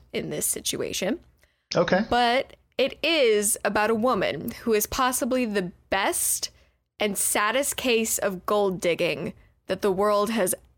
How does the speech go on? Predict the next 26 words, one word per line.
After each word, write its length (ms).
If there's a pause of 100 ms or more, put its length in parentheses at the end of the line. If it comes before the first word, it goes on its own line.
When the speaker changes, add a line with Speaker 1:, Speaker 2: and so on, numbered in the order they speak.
Speaker 1:
ever 320
known. 480
Speaker 2:
Oh, 200
boy. 340 (880)
Speaker 1:
Yes. 380 (360)
So, 280 (420)
let 140
us 120
begin. 400 (680)
On 160
March 340
fifth, 420 (240)
nineteen 460
thirty-one, 680 (580)
a 100
staff 380
member 300
of 180
the 120
Herald 420
Square 380
Hotel 520
in 220
New 80
York 300
City 400